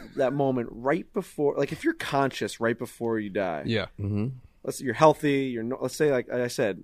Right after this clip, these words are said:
Speaker 1: a nuclear bomb comes down, you see the mushroom cloud coming at you, and you're, like, nothing else is happening, you're just staring at this thing,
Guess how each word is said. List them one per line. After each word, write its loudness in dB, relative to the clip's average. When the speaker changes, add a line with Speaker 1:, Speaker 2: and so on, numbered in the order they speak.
Speaker 1:
a -4
nuclear 0
bomb 0
comes -6
down, -2
you -8
see -10
the -6
mushroom -4
cloud -2
coming -4
at -6
you, -6
and -4
you're, 2
like, -6
nothing 2
else 0
is -14
happening, 0
you're -4
just -8
staring 2
at -2
this -8
thing, -6